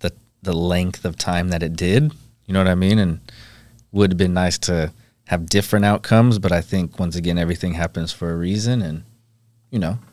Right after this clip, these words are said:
I learned from it for sure. Definitely better from it, and, yeah, this last year, like you said, has been a real good one.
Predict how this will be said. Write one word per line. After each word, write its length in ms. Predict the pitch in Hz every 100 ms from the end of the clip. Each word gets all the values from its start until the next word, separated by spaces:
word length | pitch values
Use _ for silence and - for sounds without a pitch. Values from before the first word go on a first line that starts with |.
| - -
I 80 | 90
learned 300 | 87 92 90
from 180 | 92 87
it 80 | -
for 80 | 80
sure. 680 | - - 101 92 87 104 113 - _ _ _ _ -
Definitely 320 | 92 - 87
better 300 | 82 82 85
from 280 | - 92 104
it, 100 | 90
and, 220 | 82 85 - _ _ _ _ _ _ _ -
yeah, 220 | 107 95
this 220 | 85 -
last 300 | 87 82 -
year, 100 | 101
like 200 | 87 -
you 60 | 85
said, 180 | - 101
has 140 | 85
been 140 | 82
a 60 | 80
real 140 | 82
good 220 | 80 92 104
one. 200 | 80